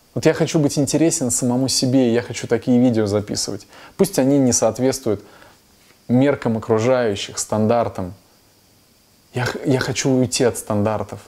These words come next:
Я хочу уйти от попытки популярных форматов. Я буду записывать какие-то видео популярные, но записывать только в том случае, если у меня драйв будет. А почему бы видосик такой не сделать? Когда я этого захочу, а не ради того, чтобы получить больше просмотров.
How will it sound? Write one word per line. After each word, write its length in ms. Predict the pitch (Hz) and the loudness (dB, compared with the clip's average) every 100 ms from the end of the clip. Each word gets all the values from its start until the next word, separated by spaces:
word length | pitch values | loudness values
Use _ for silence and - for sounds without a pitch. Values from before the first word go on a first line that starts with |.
| _ _ _ _ - - | _ _ _ _ -20 -6
Я 100 | 120 | -4
хочу 340 | 113 139 - 156 | -2 -2 0 2
уйти 680 | 147 143 139 135 - 165 | 2 2 0 0 0 2
от 260 | 160 127 - - - - - _ | 2 0 -4 -10 -20 -20 -20 _
попытки 480 | 131 - 160 - 131 | 0 2 0 0 -4
популярных 580 | 127 139 135 139 131 | -2 2 2 2 -2
форматов. 540 | - 131 131 131 120 110 | -2 -2 2 0 0 0
Я 80 | 147 | 2
буду 180 | 196 | 2
записывать 480 | 185 160 160 143 135 | 2 0 -2 -6 -4
какие-то 320 | - - 139 | -4 -4 0
видео 360 | 139 160 139 127 | 2 2 2 0
популярные, 600 | 123 110 135 151 139 135 | 0 0 2 4 2 0
но 140 | 135 | 0
записывать 600 | 135 156 160 202 175 147 | 0 0 0 0 0 0
только 260 | - 156 143 | 0 0 -2
в 40 | |
том 180 | - 185 | 0 -2
случае, 340 | - 160 - 147 | 2 0 2 0
если 120 | - | 0
у 60 | |
меня 180 | 160 170 | 2 2
драйв 400 | 143 190 220 151 | 4 4 4 2
будет. 380 | 127 135 120 113 - - - | 2 2 2 -2 -8 -20 -2
А 80 | - | 2
почему 400 | 165 226 247 277 | 2 2 4 4
бы 100 | 226 | 4
видосик 520 | 196 202 180 190 - | 4 4 4 4 0
такой 260 | - 123 127 | -4 -4 -2
не 120 | 123 | 0
сделать? 440 | 120 120 107 90 - - - - | 0 2 0 0 -8 -20 -20 -4
Когда 200 | - 151 | 2 4
я 180 | 185 185 | 6 4
этого 200 | 170 165 | 4 2
захочу, 680 | 160 160 170 - - 185 - | 2 0 0 0 2 2 2
а 80 | 151 | 2
не 100 | 156 | 2
ради 220 | 165 151 | 2 2
того, 260 | 160 147 | 2 2
чтобы 220 | 151 - 117 | 0 -4 -6
получить 340 | 127 123 123 | -4 -4 -2
больше 280 | 120 120 - | 0 0 0
просмотров. 580 | - 120 - 113 107 | 0 0 0 0 -2